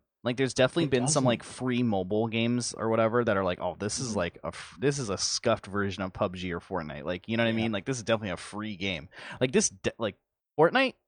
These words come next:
Speaker 1: does not feel like a free game, and they have a genius, like, marketing, like,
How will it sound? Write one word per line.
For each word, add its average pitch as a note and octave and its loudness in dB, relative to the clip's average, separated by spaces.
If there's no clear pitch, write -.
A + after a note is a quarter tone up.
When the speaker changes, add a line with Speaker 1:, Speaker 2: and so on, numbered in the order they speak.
Speaker 1:
does B2+ 2
not C#3 2
feel F3 4
like D#3+ 6
a B2 4
free C3 -2
game, F#2+ -2
and B2 0
they C3 0
have F3 6
a C3 4
genius, A2 0
like, E2 -2
marketing, F2 -4
like, F#2 -4